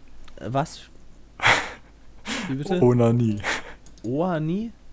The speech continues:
Speaker 2: Onanie.
Speaker 1: Ich, es tut mir leid, ich versteh's nicht. Es, äh,
Speaker 2: Okay.
Speaker 1: <laughs> es kommt nicht.
Speaker 2: Es kommt nicht an.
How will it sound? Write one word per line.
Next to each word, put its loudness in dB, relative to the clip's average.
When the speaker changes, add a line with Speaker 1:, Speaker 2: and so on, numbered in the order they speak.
Speaker 2:
Onanie. 4
Speaker 1:
Ich, -14
es -6
tut -4
mir 0
leid, 0
ich -8
versteh's -6
nicht. -6
Es, -6
äh, 2
Speaker 2:
Okay. -2
Speaker 1:
<laughs> -12
es 0
kommt 6
nicht. 2
Speaker 2:
Es -8
kommt 0
nicht -2
an. -4